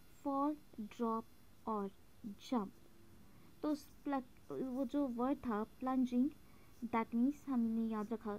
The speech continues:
था it sounds like plucking। तो यहाँ से भी plunge से हम pluck याद रखेंगे, मतलब reduce करना या drop करना।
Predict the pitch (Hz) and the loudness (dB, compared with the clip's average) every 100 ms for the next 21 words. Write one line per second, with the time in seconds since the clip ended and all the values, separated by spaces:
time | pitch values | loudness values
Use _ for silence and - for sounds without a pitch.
0 | - 214 240 330 - 240 - 247 247 220 | -4 -4 -4 -4 -8 -8 -2 2 2 0
1 | 202 - 233 202 226 285 - - - - | -6 -4 -4 -2 0 0 0 -14 -20 -20
2 | - - - 254 262 269 285 285 240 240 | -20 -10 -4 0 2 2 2 0 2 2
3 | - 254 254 247 - 240 233 214 208 - | 2 0 0 0 0 0 0 -2 -4 -2
4 | 240 240 240 226 240 240 233 226 240 294 | -2 -2 -2 -2 -2 -2 0 0 2 0
5 | - - - - - 233 220 220 294 - | -4 -20 -20 -20 -4 0 0 2 0 -2
6 | - - - - 233 247 277 302 - 285 | -18 -20 -18 -4 2 4 4 2 2 0
7 | 262 285 359 - - - 247 233 220 - | 4 2 0 -8 -20 -10 0 2 0 -4
8 | 220 - 233 190 - 190 190 190 | -12 -2 0 0 -2 -4 -2 -6